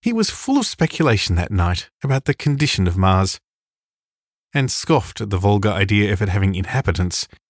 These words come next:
who were signalling us. His idea was that meteorites might be falling in a heavy shower upon the planet, or that a huge volcanic explosion was in progress. He pointed out to me how unlikely it was that organic evolution had taken the same direction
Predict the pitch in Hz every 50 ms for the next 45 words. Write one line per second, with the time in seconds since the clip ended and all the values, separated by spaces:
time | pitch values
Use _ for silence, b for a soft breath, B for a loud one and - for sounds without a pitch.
0 | _ _ _ _ _ 143 131 127 120 - - 180 160 135 110 101 95 98 95 87
1 | 85 87 - - - - - _ _ _ _ _ _ _ _ _ _ _ _ _
2 | _ _ _ _ _ _ - 208 151 107 90 82 80 82 82 95 104 - _ _
3 | _ _ _ _ 127 113 - 135 131 - 151 151 170 143 135 120 123 127 127 123
4 | - - 131 123 113 - 123 - - - 143 135 127 127 131 117 123 127 127 107
5 | 113 135 131 135 - - - - 147 139 120 104 98 95 - - - 98 98 95
6 | - - 107 98 95 101 104 - - _ _ _ _ _ _ _ _ _ _ 117
7 | 110 113 107 110 98 - - 131 117 117 113 107 107 104 110 107 107 - - 117
8 | 110 104 - 110 101 - - - - 123 120 113 107 - 104 98 95 90 92 95
9 | 92 - - 127 127 110 95 90 85 - - - - _ _ _ _ _ _ _
10 | _ _ _ _ _ _ _ _ _ _ _ _ _ 139 135 - 175 175 151 135
11 | 135 131 127 - - 139 135 113 139 175 185 170 - 165 156 160 151 143 147 156
12 | 156 - 107 98 92 90 95 92 92 92 87 - 101 98 95 92 90 101 107 107
13 | 104 95 - - 98 92 98 104 117 117 - - 104 92 92 95 - - 98 95
14 | - 104 98 95 87 - - - 131 147 151 147 147 147 143 117 - - - 101
15 | 90 85